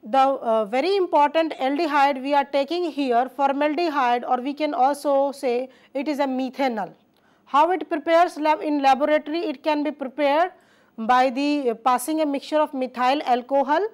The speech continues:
uh, vapor and air over platinized asbestos, heating at three hundred to four hundred degrees Celsius.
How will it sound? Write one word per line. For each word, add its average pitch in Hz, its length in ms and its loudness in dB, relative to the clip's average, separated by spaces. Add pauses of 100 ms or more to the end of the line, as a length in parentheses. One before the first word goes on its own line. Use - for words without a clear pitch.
(380)
uh, 220 180 0
vapor 247 420 2
and 302 260 -2 (160)
air 254 260 4 (100)
over 285 240 2
platinized 277 1080 -2
asbestos, 247 800 -2
heating 269 400 -6
at 262 180 -8
three 311 160 -4
hundred 285 380 -4
to 269 100 -6
four 226 300 -4
hundred 233 260 -4
degrees 247 300 -6
Celsius. 302 500 -4